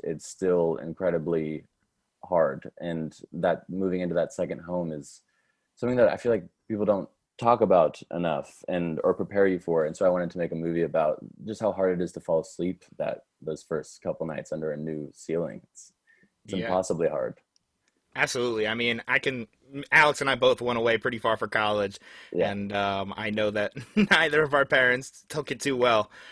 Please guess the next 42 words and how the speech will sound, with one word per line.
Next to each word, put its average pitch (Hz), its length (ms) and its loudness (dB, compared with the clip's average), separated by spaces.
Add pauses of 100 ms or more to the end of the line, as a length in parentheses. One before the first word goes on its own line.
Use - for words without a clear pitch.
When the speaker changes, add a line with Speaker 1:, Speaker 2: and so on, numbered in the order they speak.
(200)
Speaker 2:
Um, 110 400 -2
and 135 100 2
I 139 80 8
think 160 220 -4
that 147 100 -4
that's 151 160 4
a 147 60 2
really 143 240 4
interesting 135 400 -6
angle 123 320 0
that 101 120 0
we 107 100 -4
don't 113 200 -2
really 113 160 -2
get 110 300 0
in 104 60 -6
a 104 60 -4
lot 101 180 -2
of 98 40 -10
these 101 140 -10
classic 104 440 -6
college 104 460 -4
movies, 85 400 -14
right? 104 180 -6
We 101 80 -8
see - 140 -10
the 101 100 -14
partying 98 580 -8
and 98 100 -8
we 92 80 -12
see, 98 240 -6
Speaker 1:
Right. 82 160 4
Speaker 2:
you 95 80 -8
know, 95 320 -14
the 98 80 -8
hookup 120 300 -6
culture 123 400 -2
or 135 60 0
whatever 120 300 -2
it 117 80 -2
is, 120 300 -4
and 104 140 -8